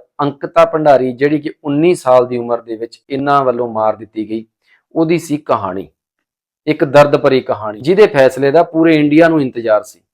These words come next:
ਤੇ ਪੂਰਾ ਉੱਤਰਾਖੰਡ ਜਿਹੜਾ ਫੈਸਲੇ ਦਾ ਇੰਤਜ਼ਾਰ ਕਰਦਾ ਹੁੰਦਾ। ਹਮੇਸ਼ਾ ਆਪਣੀਆਂ ਭਾਵਨਾਵਾਂ ਤੇ ਕੰਟਰੋਲ ਰੱਖੋ। ਆਪਣੀਆਂ ਭਾਵਨਾਵਾਂ ਤੇ ਆਪਾਂ ਕੰਟਰੋਲ ਰੱਖਦੇ ਹਾਂ ਤੇ ਜ਼ਿੰਦਗੀ ਦੇ ਵਿੱਚ ਬੜੀਆਂ ਮੁਸੀਬਤਾਂ ਤੋਂ ਬਚ ਜਾਂਦੇ ਹਾਂ।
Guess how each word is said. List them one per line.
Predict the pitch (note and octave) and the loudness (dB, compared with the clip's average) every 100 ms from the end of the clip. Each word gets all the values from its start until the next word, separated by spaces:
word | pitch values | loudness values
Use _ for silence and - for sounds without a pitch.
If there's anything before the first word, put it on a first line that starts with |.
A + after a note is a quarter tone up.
| _ _ _ _ - | _ _ _ _ -2
ਤੇ | |
ਪੂਰਾ | D#3 D#3+ E3+ F#3+ | -2 2 4 4
ਉੱਤਰਾਖੰਡ | - D#3+ - F3+ F3 - C3+ C3 C#3 D#3+ _ _ B2+ | 2 -6 0 4 4 4 -4 0 0 -2 _ _ -2
ਜਿਹੜਾ | D#3+ F3 | 2 2
ਫੈਸਲੇ | C#3 B2 B2 C3 | 2 -2 0 0
ਦਾ | B2+ | 0
ਇੰਤਜ਼ਾਰ | A#2 A2 A#2 A2+ | 0 -4 0 0
ਕਰਦਾ | A2 G#2 G2 F#2+ | 0 -6 -6 -14
ਹੁੰਦਾ। | F2+ _ _ - C#3 | -16 _ _ -10 -2
ਹਮੇਸ਼ਾ | F#3 G3 F#3 F#3+ F#3+ - _ C#3+ | 0 2 0 -2 -4 -12 _ 0
ਆਪਣੀਆਂ | D3 D#3+ D#3+ D#3+ | 0 0 2 0
ਭਾਵਨਾਵਾਂ | D#3+ D#3+ C3+ B2 C3 C3+ | 4 6 6 4 0 0
ਤੇ | C#3 | -2
ਕੰਟਰੋਲ | - A#2 G#2+ A#2 B2+ B2+ | -10 -12 -10 -6 -4 -4
ਰੱਖੋ। | - C3 | -4 -4
ਆਪਣੀਆਂ | B2+ C#3 C#3+ | -4 -8 -8
ਭਾਵਨਾਵਾਂ | C#3+ C#3 A#2+ B2 B2 | 0 0 0 -4 -8
ਤੇ | A#2 | -8
ਆਪਾਂ | A#2+ A#2 | -10 -10
ਕੰਟਰੋਲ | - G#2+ G#2+ A2+ A#2+ | -12 -18 -10 -6 -4
ਰੱਖਦੇ | A#2 - A2 A#2+ | -6 -8 -10 -10
ਹਾਂ | A#2 | -10
ਤੇ | A2+ | -14
ਜ਼ਿੰਦਗੀ | G#2+ A2+ A2+ A#2 | -14 -12 -10 -10
ਦੇ | G#2+ | -12
ਵਿੱਚ | G#2 A#2 G#2+ | -14 -16 -14
ਬੜੀਆਂ | G2 B2 D#3+ E3+ | -2 0 2 0
ਮੁਸੀਬਤਾਂ | D3+ B2+ A#2+ A#2 A#2 | -2 -8 -8 -8 -10
ਤੋਂ | G2 | -12
ਬਚ | F#2 - | -14 -16
ਜਾਂਦੇ | D#2+ | -20
ਹਾਂ। | D2+ | _